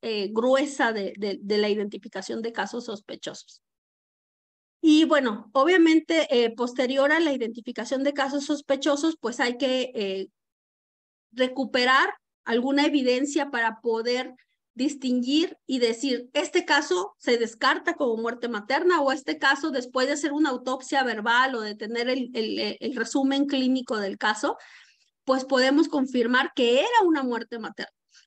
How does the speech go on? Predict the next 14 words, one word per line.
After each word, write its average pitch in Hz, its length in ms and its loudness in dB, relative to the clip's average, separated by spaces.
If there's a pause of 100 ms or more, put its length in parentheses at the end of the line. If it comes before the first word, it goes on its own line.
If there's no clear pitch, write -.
(120)
Una 494 280 6 (100)
vez 339 160 4
que 349 140 2
se 330 100 2
hace 294 200 2
esta 302 280 2
identificación, 214 880 0
es 339 120 4
importante 254 680 2
saber 247 320 0
que 277 160 0
lo 285 140 -2
que 277 100 -4
sigue 349 320 2